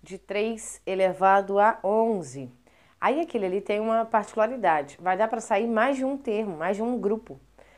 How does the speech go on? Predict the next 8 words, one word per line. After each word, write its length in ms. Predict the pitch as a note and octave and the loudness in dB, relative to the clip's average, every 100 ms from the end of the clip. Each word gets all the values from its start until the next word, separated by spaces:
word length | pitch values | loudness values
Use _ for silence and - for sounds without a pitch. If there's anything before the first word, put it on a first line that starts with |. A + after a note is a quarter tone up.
| _ _ | _ _
Porque 240 | G3 G#3 A3 | -12 -8 -4
três 340 | A#3 C4+ D4+ | -2 -2 0
elevado 380 | B3+ F#3+ F3+ E3+ | 0 2 2 2
a 100 | D#3+ | 2
onze 380 | F3+ C4 G#3 F3+ | 2 0 -2 -4
aparece 720 | F3+ F#3 F3+ G3+ - C4 - _ _ | 0 0 0 -2 -8 -12 -12 _ _
onze 580 | D3 D#3+ F3 G#3+ B3+ D#4 | -4 2 2 2 0 -2
termos. 540 | E4 B3+ D3 C#3+ - | -2 -2 -2 -10 -20